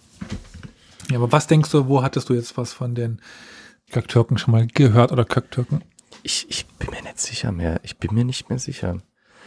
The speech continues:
Speaker 1: Ich
Speaker 2: Es, also
Speaker 1: dachte
Speaker 2: wahrscheinlich
Speaker 1: vielleicht im Zusammenhang mit den Byzantinern.
Speaker 2: Das Problem ist, scheinbar erinnere ich mich heute als durchgehend eigentlich fast nur an Computerspielsachen. Warum auch immer.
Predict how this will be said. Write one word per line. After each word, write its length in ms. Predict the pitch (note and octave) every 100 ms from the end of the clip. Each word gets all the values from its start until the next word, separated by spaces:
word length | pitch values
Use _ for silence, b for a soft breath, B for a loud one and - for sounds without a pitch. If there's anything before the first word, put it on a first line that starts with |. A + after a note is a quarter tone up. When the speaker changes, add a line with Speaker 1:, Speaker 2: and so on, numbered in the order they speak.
| B B B
Speaker 1:
Ich 80 | -
Speaker 2:
Es, 160 | - - -
also 180 | G2 G#2
Speaker 1:
dachte 180 | -
Speaker 2:
wahrscheinlich 420 | F#2+ - G2+ A#2 -
Speaker 1:
vielleicht 280 | F3+ E3+
im 60 | F3
Zusammenhang 480 | E3 E3+ D3 D#3+ E3+
mit 160 | D#3 D#3
den 80 |
Byzantinern. 640 | D3 - C#3+ C#3+ A#2+ G#2+ G2 _ _ - _ _ _ _ _ _ B B B B -
Speaker 2:
Das 140 | F#2+
Problem 340 | - F2 G2+
ist, 160 | A2 -
scheinbar 360 | - G2 G#2+ F#2
erinnere 240 | F#2+ G#2
ich 100 | G2+
mich 140 | -
heute 280 | F#2 G2+ E2
als 220 | D#2 - _ _ _ _ _ _ _ _
durchgehend 460 | - A2+ - G#2+ - - A2 G2+
eigentlich 240 | G2+ G2+ -
fast 200 | A2 G#2+
nur 140 | F#2+
an 80 | G2
Computerspielsachen. 960 | F2 F#2+ E2 E2 - C#2+ - - - -
Warum 300 | - E2+ F#2 -
auch 120 | -
immer. 220 | D2+ C#2+